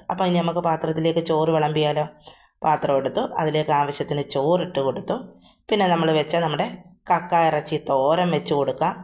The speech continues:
ആവശ്യത്തിന് കക്ക ഇറച്ചി തോരൻ വെച്ച് കൊടുക്കുന്നുണ്ട്. പിന്നെ നമ്മുടെ കക്ക ഫ്രൈ ആണ് നമ്മൾ വെച്ച് കൊടുക്കുന്നത്. കക്ക ഫ്രൈയും വെച്ച് കൊടുക്കാം. തോരൻ ഇത്തിരി കുഴഞ്ഞു പോയിട്ടുണ്ട് കേട്ടോ.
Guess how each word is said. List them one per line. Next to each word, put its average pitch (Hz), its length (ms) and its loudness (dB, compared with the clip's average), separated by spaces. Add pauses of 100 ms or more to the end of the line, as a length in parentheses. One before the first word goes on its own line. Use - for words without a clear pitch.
(140)
ആവശ്യത്തിന് 156 500 -2
കക്ക 143 200 -4 (100)
ഇറച്ചി 143 220 -2 (100)
തോരൻ 143 320 0
വെച്ച് 127 180 -10
കൊടുക്കുന്നുണ്ട്. 135 540 -2 (680)
പിന്നെ 190 240 0
നമ്മുടെ 151 240 0 (440)
കക്ക 180 340 2 (100)
ഫ്രൈ 170 220 2 (180)
ആണ് 156 200 2
നമ്മൾ 143 140 -2 (100)
വെച്ച് - 200 -6
കൊടുക്കുന്നത്. 135 480 -4 (640)
കക്ക 170 200 0 (160)
ഫ്രൈയും 156 420 2
വെച്ച് 139 200 -4
കൊടുക്കാം. 143 320 -4 (160)
തോരൻ 175 320 2
ഇത്തിരി 180 280 0
കുഴഞ്ഞു 165 340 2
പോയിട്ടുണ്ട് 143 440 -2
കേട്ടോ. 139 200 -2